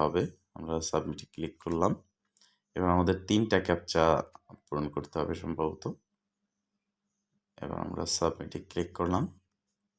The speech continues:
and final আমরা সাবমিটে ক্লিক করব। তো তিনটা দেখি এবার, হ্যাঁ, এবার কিন্তু আমাদের ভেরিফিকেশনটা কমপ্লিট ডান হয়ে গেছে। এবার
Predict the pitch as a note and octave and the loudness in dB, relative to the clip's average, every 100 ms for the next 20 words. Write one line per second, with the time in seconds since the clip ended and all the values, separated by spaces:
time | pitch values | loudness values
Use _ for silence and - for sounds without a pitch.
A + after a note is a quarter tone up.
0 | - _ - _ _ _ _ _ - E2 | -20 _ -20 _ _ _ _ _ -14 -8
1 | E2+ E2 - - - - F2 D#2+ D#2+ D2+ | -8 -10 -14 -12 -12 -4 2 4 4 2
2 | F#2 B2 - - - E2+ - - - - | 0 -2 -6 -10 -12 -6 -6 -6 -8 -12
3 | - - - - - - F2 - - _ | -14 -10 -8 -8 -8 -12 -10 -10 -12 _
4 | - E2 - - _ _ - E2 E2+ D#2+ | -8 -6 -6 -10 _ _ -10 0 0 0
5 | - - - _ _ _ _ _ _ _ | -4 -14 -14 _ _ _ _ _ _ _
6 | _ _ _ _ - - F2 F2 F2+ F2 | _ _ _ _ -10 -6 -2 -2 0 2
7 | E2+ D#2+ D#2 E2 D#2 - G2+ F2 - G2 | 2 2 -2 2 2 2 2 2 4 4
8 | G#2+ B2 C3 G#2 A#2 F#2+ D#2+ E2 F2 G#2+ | 4 4 4 6 6 6 4 2 -4 -2
9 | G2+ F#2 F2 - E2 - G#2 E3+ - F2+ | -2 -2 -4 0 0 0 0 0 0 4
10 | E2 E2 E2 D#2+ D#2 E2 - - _ - | 6 4 4 6 6 2 -4 -12 _ -20
11 | - - | -8 6